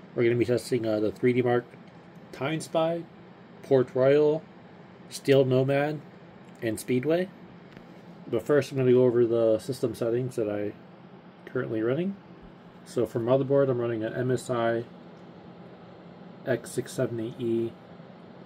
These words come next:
Tomahawk Wi-Fi motherboard. For C P U, I'm running an A M D Ryzen nine nine nine fifty X three D C P U. And for memory, I'm running thirty-two gigabytes of G Skill Z five D D R five P C,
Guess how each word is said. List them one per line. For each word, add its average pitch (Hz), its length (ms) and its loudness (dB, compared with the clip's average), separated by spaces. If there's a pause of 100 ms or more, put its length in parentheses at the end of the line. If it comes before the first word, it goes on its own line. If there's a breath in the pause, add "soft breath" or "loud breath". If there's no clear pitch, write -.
(720)
Tomahawk 117 640 -6
Wi-Fi 113 420 -2
motherboard. 156 540 -4 (920)
For 123 140 -4
C 131 240 -2
P 143 140 -2
U, 139 80 4
I'm 127 100 0
running 123 260 0
an 113 100 -8
A 123 220 -2
M 117 140 -4
D 120 340 -2 (400)
Ryzen 117 440 0
nine 113 360 -6 (240)
nine 120 200 -6
nine 113 140 -4
fifty 123 280 -4
X 110 160 -4
three 123 100 0
D 110 140 -2
C 113 140 -10
P 117 200 -12
U. 156 160 -4 (640)
And 117 160 -8
for 120 140 -8
memory, 131 420 -2
I'm 127 120 -2
running 113 260 -4
thirty-two 123 380 -2
gigabytes 117 680 -2
of 107 160 -8
G 120 200 -4
Skill 113 420 -2
Z 110 280 -4
five 110 440 -2 (560)
D 113 100 -4
D 120 160 2
R 120 140 -2
five 110 500 -2
P 113 140 -8
C, 123 240 -8